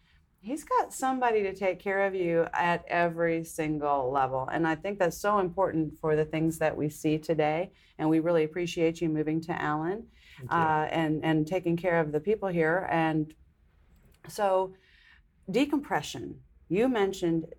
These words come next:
Speaker 1: decompression. And I think a lot of us feel a little compressed. <laughs> Uh, so that's interesting. And also,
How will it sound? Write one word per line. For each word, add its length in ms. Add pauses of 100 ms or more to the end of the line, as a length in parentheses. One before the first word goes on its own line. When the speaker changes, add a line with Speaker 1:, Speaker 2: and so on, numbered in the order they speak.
Speaker 1:
decompression. 1040 (300)
And 460 (140)
I 120
think 280
a 100
lot 300
of 160
us 240
feel 600 (280)
a 60
little 360 (340)
compressed. 720 (580)
<laughs> 720 (1400)
Uh, 260
so 180
that's 240
interesting. 640
And 240
also, 800